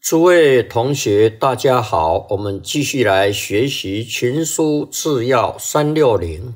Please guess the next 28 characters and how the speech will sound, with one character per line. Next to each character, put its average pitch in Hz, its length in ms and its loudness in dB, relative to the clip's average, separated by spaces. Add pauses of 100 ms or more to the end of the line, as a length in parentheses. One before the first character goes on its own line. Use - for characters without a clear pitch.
第 104 180 -4
三 110 320 -2
册 104 480 -4
第 135 200 -2
四 101 360 -4 (140)
单 151 320 0
元 85 340 -8 (120)
为 95 240 -4
政 - 340 -2 (540)
八 139 440 -2
礼 90 380 -10
乐 - 340 0 (140)
二 131 440 2
五 76 300 -12
七。 135 440 -6 (560)
有 165 340 6
子 78 440 -6
曰 147 460 2 (460)
：“礼 104 340 -2
之 170 460 -2
用， 175 340 0 (200)
和 113 680 0
为 78 260 -6
贵。 104 260 -2 (720)
先 202 640 0
王 98 440 0
之 165 320 -4
道， - 600 -4